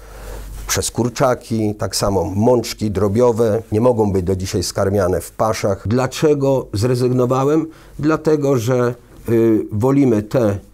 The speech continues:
y, kategorię trzecią z, z, z wieprzowych części po prostu sprzedać, bo to się nie nadaje, y, do produkcji, y, karmy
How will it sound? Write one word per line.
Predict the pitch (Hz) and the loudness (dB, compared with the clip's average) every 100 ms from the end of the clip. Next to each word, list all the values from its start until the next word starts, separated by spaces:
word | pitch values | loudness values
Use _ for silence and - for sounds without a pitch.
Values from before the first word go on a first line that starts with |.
| - - | -20 -8
y, | 104 98 98 95 90 | -2 0 2 0 0
kategorię | 117 123 123 117 110 | -2 0 2 2 0
trzecią | - 135 107 101 | 0 -2 0 -4
z, | |
z, | - - 104 87 95 - 82 | -4 -4 -2 -2 -4 -6 -6
z | 87 92 | -4 0
wieprzowych | 127 127 131 113 123 165 - | 0 0 0 2 0 -2 -4
części | - 139 135 - 151 156 156 - - | 0 0 0 -2 0 0 -4 -20 -8
po | - | -6
prostu | 160 143 - 139 | -2 -2 -2 -4
sprzedać, | - - 139 117 123 131 - - - - | -4 -2 0 2 0 -4 -14 -20 -18 -8
bo | 123 107 127 | -4 0 0
to | 127 131 | 0 -2
się | - | 0
nie | 123 117 | 2 2
nadaje, | 107 101 113 110 110 110 - - | 2 2 2 2 0 -4 -16 -6
y, | 101 101 95 76 | -2 0 0 -2
do | 82 85 117 | -4 0 0
produkcji, | 113 101 101 98 - 95 95 90 - - | 0 0 0 -4 -6 -2 -2 -4 -18 -8
y, | 92 87 85 | -4 -2 -2
karmy | - 107 95 92 90 | -2 -2 0 0 0